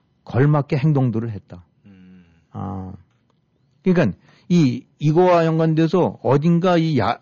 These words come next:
Speaker 1: 뭔가 문제가 있는 게 아니라 의도가 있는 게 아니냐라고 생각할 수밖에 없는 그러한 상황들이 계속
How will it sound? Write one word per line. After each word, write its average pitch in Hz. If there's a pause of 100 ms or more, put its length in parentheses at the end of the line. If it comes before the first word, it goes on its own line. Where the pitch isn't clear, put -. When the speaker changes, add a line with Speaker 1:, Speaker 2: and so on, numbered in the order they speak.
(120)
Speaker 1:
뭔가 156
문제가 147
있는 147
게 147
아니라 143
의도가 147
있는 147
게 156
아니냐라고 135
생각할 160
수밖에 -
없는 160 (340)
그러한 175
상황들이 160
계속 147